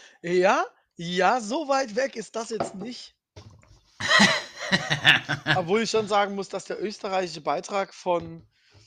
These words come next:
Speaker 1: Who the Hell is Edgar gar nicht so schlecht war.
Speaker 2: Cool. Freut
Speaker 1: Ach so,
Speaker 2: mich
Speaker 1: der
Speaker 2: zu
Speaker 1: Titel
Speaker 2: hören.
Speaker 1: heißt, der Titel war Who the Hell is Edgar?
Speaker 2: Ja,
Speaker 1: Und
Speaker 2: ja,
Speaker 1: Thea
Speaker 2: ja.
Speaker 1: und Salena haben euch natürlich vertreten.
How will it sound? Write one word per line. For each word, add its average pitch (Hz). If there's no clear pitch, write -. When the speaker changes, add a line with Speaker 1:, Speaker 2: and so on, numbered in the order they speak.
Speaker 1:
Who 262
the 226
Hell 214
is 220
Edgar 180
gar 156
nicht 170
so 151
schlecht 143
war. -
Speaker 2:
Cool. 170
Freut 123
Speaker 1:
Ach 139
so, 202
Speaker 2:
mich 175
Speaker 1:
der 156
Speaker 2:
zu 143
Speaker 1:
Titel 247
Speaker 2:
hören. 202
Speaker 1:
heißt, 185
der 160
Titel 226
war 151
Who 175
the 165
Hell 143
is 151
Edgar? 185
Speaker 2:
Ja, 131
Speaker 1:
Und 143
Speaker 2:
ja, 117
Speaker 1:
Thea 233
Speaker 2:
ja. 240
Speaker 1:
und 202
Salena 165
haben 131
euch -
natürlich -
vertreten. -